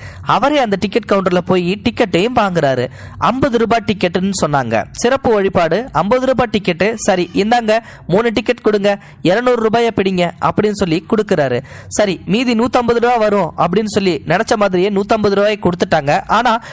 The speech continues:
டிக்கெட்டை வாங்கி பார்க்கும்போது தான் ஒரு அதிர்ச்சி. அவர் கையில ரெண்டு ஐம்பது ரூபாய் டிக்கெட்டு, ஒரு அஞ்சு ரூபாய் டிக்கெட் தான் இருக்குது. அப்போ அவர் கேக்குறாரு, "ரெண்டு ஐம்பது ரூபாய்க்கு கொடுத்துட்டீங்க, இன்னொரு டிக்கெட் அஞ்சு ரூபாய் தானே கொடுத்துருக்கீங்க.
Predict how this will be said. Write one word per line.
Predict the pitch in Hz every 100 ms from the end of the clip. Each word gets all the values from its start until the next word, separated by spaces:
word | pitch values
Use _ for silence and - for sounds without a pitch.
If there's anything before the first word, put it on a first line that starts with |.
| - -
டிக்கெட்டை | 247 320 269
வாங்கி | 220 233 226
பார்க்கும்போது | 220 214 220 202 190
தான் | 196 175 -
ஒரு | 180 165 -
அதிர்ச்சி. | 160 190 180 143 123 - -
அவர் | - 165 240
கையில | 240 254 226 233
ரெண்டு | 269 170 247 247
ஐம்பது | 226 233 240
ரூபாய் | 240 220
டிக்கெட்டு, | 226 226 220 311 -
ஒரு | 165 147
அஞ்சு | - 180 185
ரூபாய் | 196 190 185
டிக்கெட் | 165 156
தான் | 156 147
இருக்குது. | 131 131 120 107 - -
அப்போ | - - 294
அவர் | 269 240
கேக்குறாரு, | 226 226 226 175 185 - - 151
"ரெண்டு | 175 247 262
ஐம்பது | 233 247
ரூபாய்க்கு | 233 247 -
கொடுத்துட்டீங்க, | 196 185 175 147 170 -
இன்னொரு | 185 285 277
டிக்கெட் | 240 214 226
அஞ்சு | - 170 240
ரூபாய் | 254 247
தானே | 247
கொடுத்துருக்கீங்க. | 226 202 202 190 190